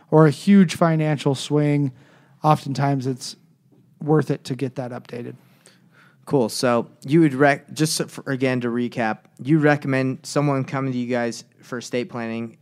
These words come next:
Speaker 2: a-, af-, it, anytime they own real estate. Is that right? Like
Speaker 1: I think it's a good rule of thumb,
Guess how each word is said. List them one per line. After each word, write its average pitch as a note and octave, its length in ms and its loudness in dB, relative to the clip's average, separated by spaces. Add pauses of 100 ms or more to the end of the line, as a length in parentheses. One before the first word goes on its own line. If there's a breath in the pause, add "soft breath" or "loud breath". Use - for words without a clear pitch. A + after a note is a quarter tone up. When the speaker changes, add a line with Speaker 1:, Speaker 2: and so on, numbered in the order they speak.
(100)
Speaker 2:
a-, A2+ 240 -12
af-, A2+ 280 -14 (200)
it, C3+ 200 -10 (340)
anytime E3 420 4
they C3+ 80 4
own B2+ 260 0
real G#2+ 160 -4
estate. - 380 -14 (380)
Is A2 80 -18
that B2 240 -8
right? B2+ 300 -6
Like A#2 280 -10 (300)
Speaker 1:
I G3 120 6
think G#3 180 8
it's F#3+ 100 4
a F3+ 60 4
good E3 160 8
rule D#3+ 180 10
of C#3+ 80 6
thumb, C3+ 280 4